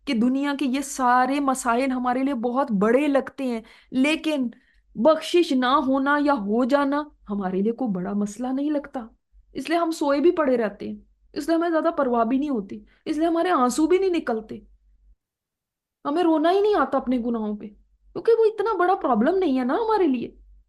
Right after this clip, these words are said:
हाँ, ये रोना आता है अगर ये पता चल जाए कि बॉस ने फायर कर दिया, कल से job पे मत आना, तो बहुत रोना आता है। हाँ, किसी बच्चे का कोई ऐसा मसला हो गया तो बहुत रोना आता है,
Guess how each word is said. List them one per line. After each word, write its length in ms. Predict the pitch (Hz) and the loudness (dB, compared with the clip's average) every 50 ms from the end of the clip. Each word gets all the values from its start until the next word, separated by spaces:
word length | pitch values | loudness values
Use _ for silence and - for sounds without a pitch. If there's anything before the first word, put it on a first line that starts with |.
| _ - | _ -2
हाँ, 140 | 226 302 381 | 0 2 4
ये 140 | 392 359 392 | 4 4 4
रोना 320 | 339 320 311 302 320 320 | 4 2 2 2 2 2
आता 200 | 294 262 - 302 | 0 0 0 0
है 100 | 339 330 | 0 0
अगर 320 | 240 214 247 269 262 240 233 - _ _ _ _ - - | 0 0 -2 -2 -2 -4 -8 -12 _ _ _ _ -10 -4
ये 200 | 185 247 269 302 | 0 0 2 2
पता 200 | - 269 247 254 240 | 2 0 0 0 2
चल 180 | 240 233 226 | 2 0 2
जाए 120 | 220 240 226 | 2 0 0
कि 140 | 220 254 233 | 0 -2 -4
बॉस 380 | 196 170 180 202 214 240 240 262 | -4 -2 0 2 2 2 2 -2
ने 60 | 262 | -4
फायर 300 | 254 254 214 196 208 262 | -4 -2 -2 -2 -2 -2
कर 180 | 277 - 262 226 | -2 -2 -4 -2
दिया, 240 | 202 202 196 190 208 208 - _ _ _ _ _ _ _ _ _ _ _ - | -4 -4 -6 -6 -8 -10 -12 _ _ _ _ _ _ _ _ _ _ _ -2
कल 140 | - 247 247 | 0 0 0
से 140 | 240 - 262 | 0 0 0
job 240 | 220 226 220 214 226 | 2 2 2 2 0
पे 80 | 269 262 | 0 0
मत 220 | 262 262 262 - | 0 0 0 -2
आना, 320 | 254 233 214 214 214 - _ _ _ _ _ _ _ _ _ _ _ _ _ _ _ _ | -2 -2 -2 -4 -6 -8 _ _ _ _ _ _ _ _ _ _ _ _ _ _ _ _
तो 80 | - 269 | -4 -2
बहुत 300 | 247 226 220 247 277 277 | 0 2 2 2 2 2
रोना 320 | 285 269 269 269 262 262 262 | 4 4 4 4 4 4 2
आता 200 | 233 - - 233 | 0 0 -4 -10
है। 200 | 220 214 - _ _ _ _ _ _ _ _ _ _ _ _ _ _ _ _ _ _ _ _ _ _ _ _ _ _ _ _ _ _ _ _ _ _ _ _ _ 214 | -10 -12 -14 _ _ _ _ _ _ _ _ _ _ _ _ _ _ _ _ _ _ _ _ _ _ _ _ _ _ _ _ _ _ _ _ _ _ _ _ _ -2
हाँ, 280 | 220 240 247 254 254 247 | 0 2 2 2 2 0
किसी 200 | 269 254 - 269 | -2 -2 0 0
बच्चे 260 | 214 226 220 - 269 262 | 0 0 0 0 0 0
का 60 | 262 | 0
कोई 200 | 262 269 269 269 | 0 0 0 0
ऐसा 220 | 233 226 - 262 247 | 0 0 0 0 0
मसला 340 | 233 226 220 220 262 269 | 0 -2 -2 -2 -2 0
हो 140 | 262 247 240 220 | 0 2 2 2
गया 200 | 202 214 214 214 | 2 0 0 0
तो 120 | 214 - | -2 -2
बहुत 260 | 220 269 277 294 277 277 | 0 2 2 2 2 0
रोना 280 | 262 247 240 233 226 | -2 -2 -2 -2 -4
आता 200 | 226 208 - - | -6 -8 -10 -14
है, 120 | 220 - | -20 -20